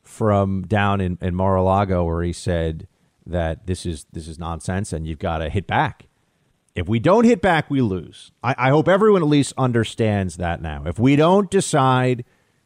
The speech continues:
that it's time to do something about this cancel culture and, and everyone has to, has to mobilize,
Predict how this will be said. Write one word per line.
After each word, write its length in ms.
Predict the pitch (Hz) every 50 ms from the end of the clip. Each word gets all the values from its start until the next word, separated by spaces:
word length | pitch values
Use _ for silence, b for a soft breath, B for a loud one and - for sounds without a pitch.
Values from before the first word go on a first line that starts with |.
| _
that 180 | - 104 120 120
it's 140 | 117 - -
time 260 | - 127 127 123 117
to 80 | - 117
do 300 | 87 76 113 120 135 131
something 580 | - - 117 107 92 - - 101 98 92 92 -
about 300 | - 90 92 101 98 92
this 160 | 95 95 90 -
cancel 420 | - 101 95 92 - - 95 87
culture 600 | - - 95 90 87 - - - 90 87 85 85 - _ _ _ _ _ _ _ _ -
and, 220 | 87 85 85 85 -
and 140 | 85 82 87
everyone 480 | 92 110 120 147 151 147 147 147 143
has 320 | 135 110 131 131 127 - -
to, 340 | - 131 123 123 120 104 - _ _ -
has 220 | - 113 110 -
to 100 | - 120
mobilize, 760 | 113 120 131 127 107 98 90 82 78 76 78 - - - -